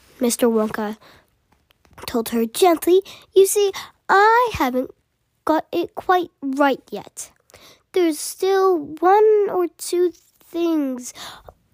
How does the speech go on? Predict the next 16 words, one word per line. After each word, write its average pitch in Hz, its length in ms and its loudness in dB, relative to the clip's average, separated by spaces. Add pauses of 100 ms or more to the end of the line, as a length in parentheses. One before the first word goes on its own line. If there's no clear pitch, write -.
(260)
"Oh, 339 180 4
to - 240 2
the 392 80 4
blaze 285 580 2
with 233 360 -6
that," 226 400 -8 (200)
said 226 360 -2
Violet. 208 560 -6 (680)
And 247 220 -2
suddenly, 320 800 0 (680)
before 302 500 0
Mister 302 360 -2
Wonka 269 360 -4
could 277 160 -6
stop - 400 -4
her, 262 140 -8